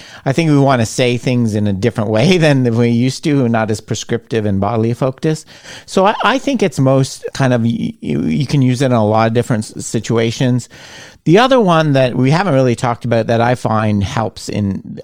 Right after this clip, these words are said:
some situations can be difficult to think of the exact constraint to get what you want, or the athlete's not really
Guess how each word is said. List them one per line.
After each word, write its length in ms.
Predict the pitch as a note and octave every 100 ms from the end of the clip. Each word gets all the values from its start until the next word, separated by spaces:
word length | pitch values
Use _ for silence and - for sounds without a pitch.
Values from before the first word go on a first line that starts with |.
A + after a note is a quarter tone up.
| -
some 240 | - D4
situations 600 | - C4 G#3 G3+ - D#3
can 240 | - F3+
be 80 | F3
difficult 480 | C#3 D3+ D3+ D3+ C3+
to 100 | A2
think 320 | - C3+ B2+
of 140 | D3 C3
the 100 | C#3
exact 460 | A#2 A2+ A#2 B2+
constraint 560 | B2+ A#2 - B2 C#3 -
to 80 | G#2
get 200 | A2 -
what 140 | A2+
you 140 | G2
want, 560 | G2+ A2 A2+ A#2+ B2 A2+ -
or 260 | G2 G#2
the 80 | G2
athlete's 460 | G#2+ G#2+ B2 G2+ -
not 240 | A2+ A2+
really 560 | A2+ A2 G2+ G2 G2